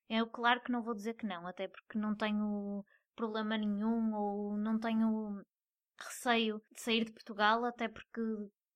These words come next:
quem faz Erasmus durante seis meses e teve seis meses em Roma, isso é uma pequena experiência, claro que é completamente diferente, mas é uma experiência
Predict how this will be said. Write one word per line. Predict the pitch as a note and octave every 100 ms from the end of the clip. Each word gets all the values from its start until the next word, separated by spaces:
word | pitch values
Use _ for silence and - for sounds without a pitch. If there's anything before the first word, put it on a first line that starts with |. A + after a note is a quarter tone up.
| _ -
quem | A3+ G#3+
faz | - A3 G#3+
Erasmus | G#3+ G#3+ G#3+ G3+
durante | G3+ G#3+ G#3 -
seis | G#3 G3+
meses | G3+ G3 F#3+
e | G3
teve | G#3 F#3+
seis | - G3 F#3
meses | F#3+ F#3 F3+ -
em | - G3+
Roma, | G#3 G#3 A3 B3+ - - _ _
isso | G#3+ G#3+ A#3 A3+ A3 G#3+ - -
é | G#3+
uma | G#3+ G#3+ A3
pequena | - A#3 G#3+
experiência, | G#3+ G3+ G3+ A#3+ C4
claro | B3+ G3 F3+ F3 -
que | F#3+
é | E3+ E3+
completamente | E3+ F#3 F#3 F#3 F#3 F#3 G#3
diferente, | - G#3 A3 A3 - _ _
mas | A#3 G#3+
é |
uma | G#3+ A3
experiência | A3 A3+ A3 A3+ A3 A#3